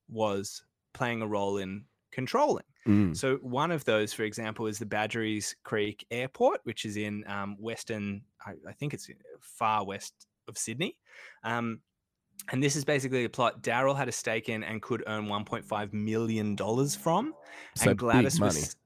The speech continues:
Speaker 1: there's a lot of money. And Gladys was sitting on the cabinet deciding how that land was gonna be zoned. Um, and that would have been going on for years with her having that insider knowledge. So, um,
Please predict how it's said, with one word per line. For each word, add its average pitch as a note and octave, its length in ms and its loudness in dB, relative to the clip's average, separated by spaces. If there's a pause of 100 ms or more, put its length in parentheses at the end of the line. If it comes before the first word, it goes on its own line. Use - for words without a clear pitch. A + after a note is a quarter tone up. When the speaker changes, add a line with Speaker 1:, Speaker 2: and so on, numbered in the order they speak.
(560)
Speaker 1:
there's F3+ 120 6
a A3+ 40 6
lot A#3+ 120 8
of D3+ 60 6
money. D3+ 380 2
And D3 260 0
Gladys D3+ 380 2
was D3+ 120 2
sitting C3 280 0
on A#2 80 0
the G#2 80 -2
cabinet A#2+ 560 -2
deciding A2 760 0
how A2 360 0
that G#2 280 0
land A2+ 440 -2
was G#2+ 160 -6
gonna G#2+ 180 -6
be G2+ 160 -6
zoned. G2+ 400 -2 (880)
Um, A2+ 520 2
and B2+ 180 4
that C#3 140 2
would B2+ 120 2
have G#2 60 -4
been A2+ 120 0
going G#2+ 300 -2
on G2 120 -4
for G#2+ 120 -8
years A#2 420 0
with A2+ 160 -6
her G#2+ 360 0
having G#2 400 -4
that F#2 180 -6
insider F#2+ 640 -4 (160)
knowledge. B2+ 560 0 (380)
So, D3 380 4 (540)
um, C#3 460 0